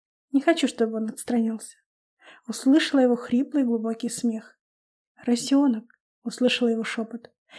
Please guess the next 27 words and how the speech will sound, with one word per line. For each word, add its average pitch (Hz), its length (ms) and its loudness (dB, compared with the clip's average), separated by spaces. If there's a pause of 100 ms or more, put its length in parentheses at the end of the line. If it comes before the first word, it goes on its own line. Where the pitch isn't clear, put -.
(140)
Тай 247 160 4
целовал 240 420 4
моё 240 220 6
ушко, 240 420 0
прикусывая, 240 800 0
лаская, 247 520 -2
щекоча. 240 680 -6 (300)
"Мой 262 200 2
росёнок!" 226 680 -6 (800)
Его 233 240 6
губы 277 280 4
спускались 247 540 0
ниже, 220 360 6
лаская 226 400 -2
кожу. 220 420 -4 (400)
Чувствовала, 269 560 4
что 240 160 -4
начинаю 240 400 4
гореть 226 320 2
огнём. 226 460 2 (500)
Испугалась, 254 640 6
что - 220 2
могу 226 280 4
обжечь 269 380 4
любимого. 214 580 0 (720)
"Не 247 140 8
бойся", — 233 520 0